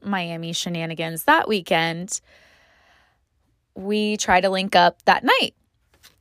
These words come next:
to, like, see each other, 'cause it had been literally since twenty fifteen that we had actually seen each other. We had, like I said, we'd stayed in touch. He's, like, always supporting me and, like,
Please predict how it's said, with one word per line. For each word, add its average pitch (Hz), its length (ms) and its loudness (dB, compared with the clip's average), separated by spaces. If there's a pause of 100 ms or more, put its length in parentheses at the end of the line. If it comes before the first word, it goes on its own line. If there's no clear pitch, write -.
to, 226 100 -2
like, 196 180 4
see 302 140 -2
each 262 160 0
other, 160 220 0
'cause 175 200 -6
it 208 120 -2
had 190 280 -4
been 175 480 -2
literally 220 440 6
since 208 320 -4
twenty 196 440 -2
fifteen 254 760 0
that 220 140 2
we 170 100 -4
had 170 220 -6 (200)
actually 175 400 0
seen - 220 -8
each - 180 -6
other. - 380 -8 (240)
We 180 100 -4
had, 180 160 -4
like 180 160 2
I 185 60 4
said, - 180 -2
we'd - 160 -8
stayed 214 300 2
in 226 160 0
touch. - 580 -2 (320)
He's, 185 220 -6
like, 175 220 0 (120)
always 226 1120 4 (580)
supporting 240 720 2
me 226 520 2
and, 196 100 -2
like, 180 340 -8